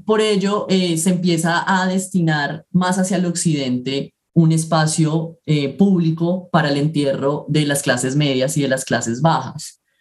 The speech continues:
Esta zona, toda esta zona inicialmente, pues, eh, s-, había una construcción que se llamaba el Torreón Padilla,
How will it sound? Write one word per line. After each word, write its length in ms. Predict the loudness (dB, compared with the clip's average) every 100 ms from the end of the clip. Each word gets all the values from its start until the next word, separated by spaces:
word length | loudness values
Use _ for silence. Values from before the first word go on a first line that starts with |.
| _ _
Esta 260 | -2 2 2
zona, 420 | 2 2 2 0
toda 240 | 0 0 0
esta 180 | 0
zona 460 | 0 0 0 0 0
inicialmente, 1160 | 2 2 2 -2 0 2 2 0 0 -2 -4 -8 _ _ _ -2
pues, 200 | 0 2
eh, 560 | 2 2 0 -2 -4 -10 _ _ _ _ -10
s-, 140 | -6 0
había 280 | 2 4 2
una 140 | 2
construcción 880 | 0 0 0 0 2 2 2 -2 -10 _ _ _ -4
que 80 | 0
se 80 |
llamaba 320 | 0 0 0 0
el 100 | 2
Torreón 460 | 0 2 0 0
Padilla, 600 | 0 2 2 0 -2 -6